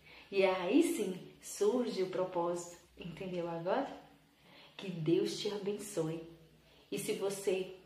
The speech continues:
passou por algo parecido e ainda está aí lambendo a sua ferida da dor, não faça isso. Entregue ao Senhor, perdoe, livre-se dessa dor. Pegue ela e diz, "Não, aqui não cabe mais.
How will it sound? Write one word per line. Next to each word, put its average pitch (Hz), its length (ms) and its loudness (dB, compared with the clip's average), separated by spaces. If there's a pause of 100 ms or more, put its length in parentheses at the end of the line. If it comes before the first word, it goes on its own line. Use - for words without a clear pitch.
passou 254 540 6
por 220 180 2
algo 185 320 2
parecido 185 720 -2 (480)
e 208 80 6
ainda 196 300 4
está 202 340 0
aí 196 160 2
lambendo 196 600 0
a 208 40 4
sua 208 220 0
ferida 196 460 -2
da 180 160 -4
dor, 170 500 -4 (480)
não 156 160 -4
faça 165 340 -6
isso. 165 380 -8 (320)
Entregue 170 500 2
ao 170 100 2
Senhor, 175 420 -8 (280)
perdoe, 175 680 4
livre-se 214 540 0
dessa 180 280 -2
dor. 165 340 -4 (680)
Pegue 226 480 10
ela 202 580 6
e 208 120 -2
diz, 180 240 -2
"Não, 185 500 -4 (180)
aqui 208 380 0
não 220 200 0
cabe 208 360 0 (100)
mais. 180 380 -2